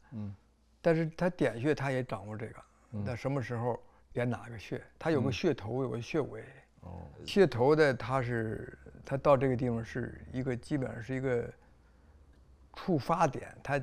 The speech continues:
Speaker 2: 到了这儿之后呢，它激活一下，就这个意思吧。
Speaker 1: 哦。
Speaker 2: 那个穴尾呢，倒是比较弱的地方。
Speaker 1: 嗯。
Speaker 2: 你，你要是把它激活的地方点了，哎，它就激活不了，就，
Speaker 1: 嗯。
Speaker 2: 就弱下来了。
Speaker 1: 嗯。
Speaker 2: 但是它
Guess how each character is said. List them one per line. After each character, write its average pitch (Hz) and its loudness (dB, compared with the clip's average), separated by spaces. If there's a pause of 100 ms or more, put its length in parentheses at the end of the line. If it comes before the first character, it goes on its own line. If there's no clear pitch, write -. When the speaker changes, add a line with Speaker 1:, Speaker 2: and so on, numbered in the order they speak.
(140)
Speaker 2:
到 156 8
了 127 6
这 127 -2
儿 120 0
之 127 -4
后 131 0
呢， 117 0
它 113 -4
激 160 2
活 117 0
一 117 -4
下， 104 -8 (600)
就 175 10
这 185 8
个 165 10
意 185 8
思 127 2
吧。 - -8 (120)
Speaker 1:
哦。 80 -6 (200)
Speaker 2:
那 151 0
个 139 4
穴 190 2
尾 120 2
呢， 123 0
倒 127 2
是 120 0
比 113 -2
较 127 2
弱 139 2
的 104 -10
地 107 -14
方。 - -16 (580)
Speaker 1:
嗯。 104 -12
Speaker 2:
你， 139 0
你 131 0
要 160 8
是 151 4
把 127 2
它 139 0
激 175 0
活 156 6
的 160 4
地 156 2
方 127 0
点 113 -2
了， 113 -10 (280)
哎， 113 -4 (380)
它 120 -6
就 113 -2 (480)
激 139 -2
活 123 4
不 117 -2
了， - -4 (100)
就， 127 -4
Speaker 1:
嗯。 - -2
Speaker 2:
就 117 -6 (180)
弱 120 0
下 98 -8
来 104 -14
了。 - -18
Speaker 1:
嗯。 85 -8 (460)
Speaker 2:
但 160 6
是 151 4
它 160 8